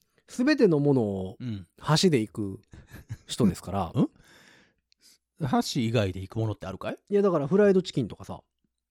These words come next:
Speaker 2: あー、フライドチキン。あー、そうかそうか。あなたは箸で食べてましたね。
Speaker 1: まあ、ポテトチップスなんかも当たり前ですけど。
Speaker 2: あー、ポテチはね、最近俺もね、
Speaker 1: うん。
Speaker 2: それ、あの、解禁しました。
Speaker 1: ただでも、あの、ケンタッキーとかね。
Speaker 2: うんうんうん。
Speaker 1: あの辺とかも全部箸でいく人なんで。
Speaker 2: <laughs>
Speaker 1: やっ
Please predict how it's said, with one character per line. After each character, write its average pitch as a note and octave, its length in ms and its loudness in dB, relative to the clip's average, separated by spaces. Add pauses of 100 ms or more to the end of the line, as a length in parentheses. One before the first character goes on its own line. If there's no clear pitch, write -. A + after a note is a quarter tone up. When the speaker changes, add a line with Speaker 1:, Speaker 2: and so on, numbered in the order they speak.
(320)
Speaker 2:
あ E4 520 6
ー、 - 20 -4
フ B3 80 0
ラ C#4 80 8
イ D4+ 40 8
ド E4+ 100 8
チ - 80 -6
キ D4 120 0
ン。 G#3+ 80 6
あ C4+ 160 8
ー、 - 40 4
そ B3+ 100 0
う - 20 2
か A#3 60 4
そ G#3+ 80 4
う F#3+ 40 -2
か。 B2+ 280 4
あ D#3+ 80 -4
な G#3+ 80 -2
た G#3 80 -2
は A2+ 100 0
箸 F3 160 -2
で - 80 -10
食 A2 100 -2
べ A#2 60 -4
て B2 60 -10
ま C3+ 100 -8
し - 60 -18
た - 60 -20
ね。 F#3+ 80 -10
Speaker 1:
ま F3 80 -2
あ、 - 20 -10
ポ E3 120 -2
テ F3 80 -2
ト G3+ 100 0
チ D4 100 -2
ッ D4 60 0
プ B3 100 0
ス - 60 -2
な C3+ 60 0
ん A2+ 40 -6
か G#2+ 80 -4
も G#2 120 -6
当 G2+ 60 -8
た A2+ 80 -10
り A2 60 -8
前 G#2+ 160 -8
で A2 80 -8
す - 60 -16
け G2 80 -12
ど。 F#2+ 120 -6
Speaker 2:
あ F#3 220 2
ー、 G#3+ 40 -6
ポ F4 140 -6
テ B4+ 100 -10
チ D#4 120 -6
は C#3+ 100 0
ね、 B2 120 -6
最 C3 200 0
近 B2+ 140 -4
俺 B2+ 140 -4
も B2 120 -4
ね、 A#2+ 60 -4
Speaker 1:
う - 20 -6
ん。 G2 40 -8
Speaker 2:
そ - 120 -12
れ、 G2 240 -12
あ G2+ 140 -12
の、 F2+ 260 -16 (380)
解 A2 220 -4
禁 F#2+ 160 -16
し - 100 -14
ま F2+ 100 -12
し - 80 -16
た。 - 140 -8
Speaker 1:
た F#3+ 100 2
だ G3+ 120 8
で G3+ 80 12
も、 E3 140 8
あ - 20 6
の、 B2 160 2 (460)
ケ D#3 120 4
ン D3 60 0
タ C#3 100 2
ッ C3+ 40 -2
キ - 180 -16
ー - 20 -16
と - 100 -16
か D#3 80 -4
ね。 E4+ 140 -2 (100)
Speaker 2:
う D#3+ 40 -8
ん C3+ 40 -4
う - 20 -2
ん G2+ 340 -6
う F#2+ 40 -12
ん。 A#2 40 -6
Speaker 1:
あ A2+ 40 -6
の G#2+ 80 -4
辺 G#2 160 -6
と F#2+ 80 -14
か F#2+ 80 -14
も G#2+ 60 -12
全 F3 120 2
部 D3 60 -2
箸 B2+ 220 -6
で G2+ 60 -8
い F2+ 60 -12
く - 80 -20
人 - 120 -16
な - 60 -18
ん - 60 -16
で。 A3 100 -6 (100)
Speaker 2:
<laughs> - 60 -18
Speaker 1:
や C4 60 0
っ - 20 -4